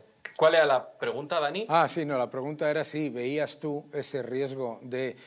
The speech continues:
Speaker 2: recesión global
Speaker 1: Ah.
Speaker 2: que puede llevar a los bancos centrales a cambiar ciento ochenta grados su política.
Speaker 1: A ver, de momento, por lo menos según las previsiones de la Fed,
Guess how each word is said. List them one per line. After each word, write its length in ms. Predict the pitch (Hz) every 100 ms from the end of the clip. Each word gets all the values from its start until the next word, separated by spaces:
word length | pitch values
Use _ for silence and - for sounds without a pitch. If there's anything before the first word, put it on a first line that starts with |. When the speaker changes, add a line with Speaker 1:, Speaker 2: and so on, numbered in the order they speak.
| - -
Speaker 2:
recesión 520 | 120 120 - 147 139
global 500 | 131 127 139 127 127
Speaker 1:
Ah. 40 |
Speaker 2:
que 80 | 123
puede 280 | 107 123 123
llevar 260 | 117 120 123
a 80 |
los 160 | 113 104
bancos 280 | 113 113 123
centrales 640 | 117 113 120 113 117 -
a 100 | 113
cambiar 380 | 117 107 117 107
ciento 260 | 117 113
ochenta 300 | 110 113 101
grados 320 | 98 107 95 -
su 120 | 95
política. 400 | 98 92 - _ _ _ _ _ _ _ _ _ _ - _ _
Speaker 1:
A 80 | 151
ver, 140 | 156 135
de 120 | 127
momento, 420 | 131 156 185 180
por 140 | 139
lo 60 | 127
menos 220 | 139 170
según 240 | 147 127 127
las 140 | 120
previsiones 640 | 123 113 113 107 135 139
de 80 | 143
la 140 | 139 139
Fed, 260 | 160 160